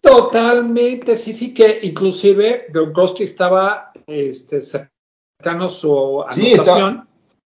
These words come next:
Speaker 1: y
Speaker 2: estaba
Speaker 1: trató
Speaker 2: de
Speaker 1: de
Speaker 2: safety.
Speaker 1: agarrar, que no, no pudo, y, y es más, este, la gente de Patriots en el estadio de Miami estaba como con cara de,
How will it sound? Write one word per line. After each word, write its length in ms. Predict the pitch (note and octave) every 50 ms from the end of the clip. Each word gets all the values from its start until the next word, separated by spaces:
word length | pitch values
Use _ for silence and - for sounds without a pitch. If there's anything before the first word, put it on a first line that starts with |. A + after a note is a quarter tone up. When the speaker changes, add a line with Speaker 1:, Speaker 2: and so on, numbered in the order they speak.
| _ _ _ _ _ _ _ _ -
Speaker 1:
y 80 | A3+
Speaker 2:
estaba 220 | G3 - A#3 A3+ A3+
Speaker 1:
trató 120 | - -
Speaker 2:
de 40 | C5+
Speaker 1:
de 60 | -
Speaker 2:
safety. 400 | - - D3 - - - - - G#3
Speaker 1:
agarrar, 680 | - F#3 F#3 - - G#3+ - - - - C3+ C3+ - - _ _ _ _ _ _ _ _ _ _ _ _ _ _ _ _ _ _ _ _ -
que 100 | F#3+ F#3
no, 300 | F#3+ A3+ B3 A#3+ A#3+ B3 G3
no 260 | G3+ G#3 A3 A3 A3
pudo, 560 | - G#3+ A3 G#3 G3+ G#3 A3 A#3 B3+ C4 B3+ - - _ _ _ _ -
y, 300 | A3 F3 A3+ - - -
y 120 | G#3+ F#3+ A3
es 180 | A#3+ A#3 A#3 A#3+
más, 560 | B3 C4 C4+ C#4 C#4+ C4+ G#3 - - _ _ _ _ _ _ _ _
este, 380 | F3 D#3+ D#3 - - G#3 G#3 G3+
la 180 | G3 F#3+ F#3
gente 360 | F#3+ - A#3 B3+ C4 - C#4+
de 100 | C4 A#3+ F#3+
Patriots 600 | - - - A#3 A#3 A#3 - B3+ B3+ - - - -
en 120 | F3+ E3+
el 100 | E3+ E3+
estadio 420 | D#3 - - A3 A3 A3+ A#3 A#3+ A#3+
de 120 | A#3 A3
Miami 480 | G3 F#3+ F#3+ F#3 G3 G#3 A3 A3 A3+ A3
estaba 400 | A3 - - A#3 A#3 A#3 A#3 -
como 300 | - F#3 F#3 F#3+ F#3 F#3+
con 160 | - F#3+ F#3
cara 260 | - G#3+ A#3 A#3 A#3 A3+
de, 320 | A3 G#3+ G#3+ G#3+ G#3+